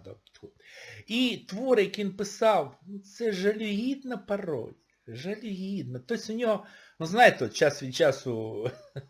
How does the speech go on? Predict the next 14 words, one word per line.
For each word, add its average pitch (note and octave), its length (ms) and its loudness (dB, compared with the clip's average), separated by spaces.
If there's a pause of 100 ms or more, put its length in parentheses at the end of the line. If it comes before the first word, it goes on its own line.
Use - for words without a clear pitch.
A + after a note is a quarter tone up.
(100)
<laughs> F3 180 -6
дехто D3+ 340 4
тут A#2 240 -8
на, C3+ 220 0 (420)
пустім, C#3 480 -4 (280)
на C3 120 0
постах C#3+ 540 4
пише, - 260 -8 (580)
"Жаліється, F4 1120 12
жаліється", F4+ 1080 8
це B3+ 140 -8
те B3 160 2
ж - 60 2
саме. - 300 -10